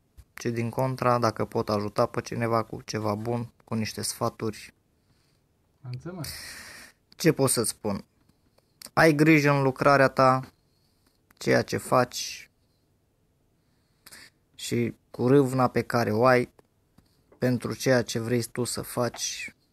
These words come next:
Speaker 1: Momentan nu văd că ai nicio bază, n-ai nicio susținere, că tu vei reuși anumite schimbări să faci în locurile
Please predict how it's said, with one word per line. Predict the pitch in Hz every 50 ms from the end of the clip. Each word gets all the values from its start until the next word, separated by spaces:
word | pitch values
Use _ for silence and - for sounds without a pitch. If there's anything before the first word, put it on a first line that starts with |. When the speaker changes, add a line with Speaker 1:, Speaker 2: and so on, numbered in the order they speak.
| _ _ _ _ - - - - - - - _ -
Speaker 1:
Momentan | 139 147 156 156 156 156 151 - - 156 156 156 156 - - _ _ _ _ _ _ _ _ _ _ _ _
nu | - 147 143 151 160 156 143
văd | 135 151 151 147 -
că | - - 139
ai | 139 143
nicio | 143 143 143 135 - 131 120
bază, | 113 113 135 147 151 139 135 - 135 135 131 131 -
n-ai | 131 131 131 135
nicio | 135 135 127 - 123 123
susținere, | - - 117 - - - - - - - - - 143 143 135 131 123 127 127 123 127 131 - _ _ - - - - - - _ _ -
că | - 135 131
tu | 123 - - 139
vei | 143 139 127 123 131 127 123
reuși | 117 117 113 113 113 110 - - 135 135 131 113
anumite | 110 123 123 123 131 135 127 - 127 117 - _ _ _ _ _ _ _ _ _ _ _ _ _ _ _ _ _ _ _ - - - - - -
schimbări | - - - - - 127 120 117 113 143 147 139 120
să | - - 120
faci | 110 - - 135 127 123 120 - - -
în | 113 110 110
locurile | 110 113 131 139 131 - - - 120 113 113 110 113 110 110 110 110